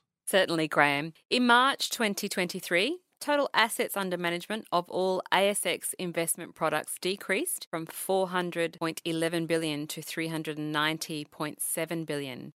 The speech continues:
Exchange traded products were up one point nine percent, from one hundred thirty-six point two billion to one hundred thirty-eight point seven nine billion. M funds were up zero point eight percent,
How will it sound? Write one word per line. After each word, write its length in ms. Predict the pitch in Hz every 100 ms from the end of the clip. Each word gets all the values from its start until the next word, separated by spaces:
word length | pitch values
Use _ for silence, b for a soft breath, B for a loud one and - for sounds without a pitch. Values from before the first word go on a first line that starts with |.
| -
Exchange 580 | 185 - - 175 170 -
traded 320 | - 170 190
products 460 | - 226 240 - -
were 100 | 185
up 240 | 156 - - _
one 180 | 226 240
point 240 | 214 185 151
nine 200 | 147 151
percent, 540 | 147 - 151 - - -
from 400 | - 170 160 160
one 220 | 165 175 175
hundred 320 | 175 165 156
thirty-six 500 | 165 160 - - -
point 340 | - 165 -
two 220 | - 240
billion 480 | 240 151 143 196 294 _
to 200 | - 175
one 220 | 160 160 160
hundred 340 | 165 160 147
thirty-eight 640 | 160 156 - 147 143 - -
point 260 | - 156 -
seven 460 | - 170 165 165
nine 360 | 160 156 170 170
billion. 440 | 156 139 123 - - -
M 180 | 254 240
funds 500 | 202 139 131 165 180
were 160 | 185
up 340 | - 160 - - _ _ _ 190
zero 240 | 226 214
point 280 | 214 190 -
eight 200 | 180 -
percent, 580 | - - 208 151 - -